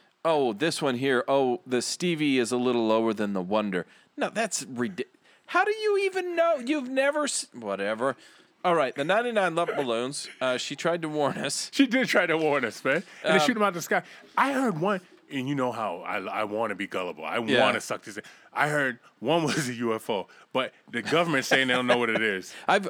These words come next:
Speaker 1: well,
Speaker 2: I wish it was,
Speaker 1: there was
Speaker 2: man.
Speaker 1: a, but the, but here's the thing. There's a group, and I don't know if they're Southern Cali-, uh, Southern Canada, or if they're, like, North Montana or wherever they shot 'em down.
Speaker 2: Okay.
Speaker 1: But this group is like, "You shot our balloon down," and it's, like, a weather balloon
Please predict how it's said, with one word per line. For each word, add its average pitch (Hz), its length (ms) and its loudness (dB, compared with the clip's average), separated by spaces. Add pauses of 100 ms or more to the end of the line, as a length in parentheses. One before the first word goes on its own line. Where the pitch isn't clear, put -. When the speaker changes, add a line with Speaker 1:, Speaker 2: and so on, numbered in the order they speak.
Speaker 1:
well, 127 160 4
Speaker 2:
I 143 140 4
wish 131 320 0
it 135 140 -4
was, 104 120 -4
Speaker 1:
there 190 100 6
was 214 200 0
Speaker 2:
man. 151 80 0
Speaker 1:
a, - 20 -10 (120)
but 147 220 0
the, 127 160 -8
but 123 200 -4
here's 120 240 -4
the 92 60 -14
thing. 151 200 -2
There's 101 180 -4
a 101 60 -2
group, 117 540 -2
and 107 340 -4
I 123 60 -2
don't 139 160 -2
know 147 80 0
if 117 80 -8
they're 110 180 0
Southern 139 380 -2
Cali-, 123 380 -2 (120)
uh, 104 120 -6
Southern 85 340 -10 (180)
Canada, 101 720 -2 (480)
or 127 240 4
if 113 100 -4
they're, 113 160 2
like, 101 160 2
North 110 440 -2
Montana 101 600 -2
or 101 40 0
wherever 127 320 2
they 107 100 -2
shot 101 220 -2
'em 98 100 -4
down. 101 240 -4 (160)
Speaker 2:
Okay. 117 140 -6 (180)
Speaker 1:
But 139 160 0
this 135 300 -2
group 151 340 2
is 120 140 -2
like, 110 200 2 (680)
"You 127 200 -12
shot - 260 -2
our 233 160 2
balloon 175 460 -2
down," 82 340 -6 (220)
and 202 120 0
it's, 214 120 0
like, 262 160 2
a 170 40 2
weather 175 360 2
balloon 101 320 -2